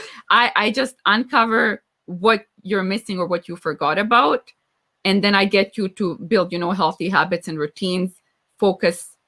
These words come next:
and execute and go. And then all of us with our unique skills, that's how I see it. It's this powerful movement.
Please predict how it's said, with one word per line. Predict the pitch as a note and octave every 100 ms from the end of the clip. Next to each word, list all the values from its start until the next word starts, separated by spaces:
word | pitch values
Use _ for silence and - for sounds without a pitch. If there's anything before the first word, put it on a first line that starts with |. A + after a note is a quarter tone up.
| _
and | D#3+ D3+ C#3 - _
execute | G3+ - G#3+ D#3+ D3+
and | D3+ C#3+
go. | D3 D3+ - _ _
And | F#3 G3
then | G3+ G3+ G3 -
all | G3+ A3+
of | A3
us | G3 D4 -
with | G#3
our | G3+
unique | G3+ F#3+ F#3+ -
skills, | - F3 C4 G3
that's | F#3+ B3
how |
I | G3
see | A3+ A3+
it. | -
It's | F#3 -
this | F3+ -
powerful | - E3+ E3+ - D3
movement. | D#3+ F3 D#3 F3+